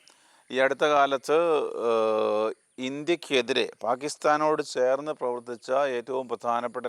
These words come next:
രാഷ്ട്രം തുർക്കിയാണ്, നമുക്കറിയാം. അതുപോലെ അസർബൈജാനും ഉണ്ടായിരുന്നു. വളരെ പ്രധാനപ്പെട്ടതെന്ന് വെച്ചാൽ, ഇന്ത്യയിൽ വന്ന് വീണ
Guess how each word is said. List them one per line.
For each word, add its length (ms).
രാഷ്ട്രം 500
തുർക്കിയാണ്, 540
നമുക്കറിയാം. 480
അതുപോലെ 300
അസർബൈജാനും 720
ഉണ്ടായിരുന്നു. 440
വളരെ 280
പ്രധാനപ്പെട്ടതെന്ന് 680
വെച്ചാൽ, 240
ഇന്ത്യയിൽ 280
വന്ന് 200
വീണ 160